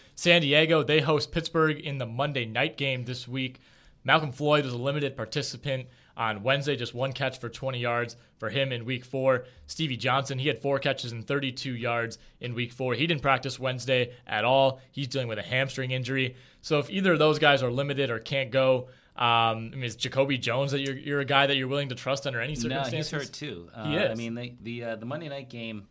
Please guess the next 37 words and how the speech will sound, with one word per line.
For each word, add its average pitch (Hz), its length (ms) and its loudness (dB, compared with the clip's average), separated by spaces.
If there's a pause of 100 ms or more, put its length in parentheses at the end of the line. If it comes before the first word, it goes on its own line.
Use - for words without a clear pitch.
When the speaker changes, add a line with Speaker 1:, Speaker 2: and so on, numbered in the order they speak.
Speaker 2:
you're, 113 180 -14
you're 113 160 -12
not 135 140 -8
gonna 123 120 -12
get 117 140 -8
a 101 60 -10
full 113 580 -12
injury 107 280 -12
report 101 420 -12
from 101 100 -16
the 92 80 -14
Chargers 101 440 -10
or 117 180 -8
the 101 80 -10
Steelers 101 540 -14 (420)
until 101 280 -12
Thursday, 101 600 -8
but 92 260 -16
the, 101 220 -12
uh, 98 80 -12
the 98 100 -16
Chargers 120 400 -10
are 107 80 -10
out 104 160 -12
there 95 140 -14
doing 98 260 -12
stuff 95 300 -18
today. 95 360 -14 (600)
Uh, 95 200 -8
and 101 80 -10
it 113 60 -8
was 127 220 -2
encouraging 117 500 -8
that 104 140 -10
Malcolm 104 280 -10
Floyd, 107 380 -8
who, 98 260 -12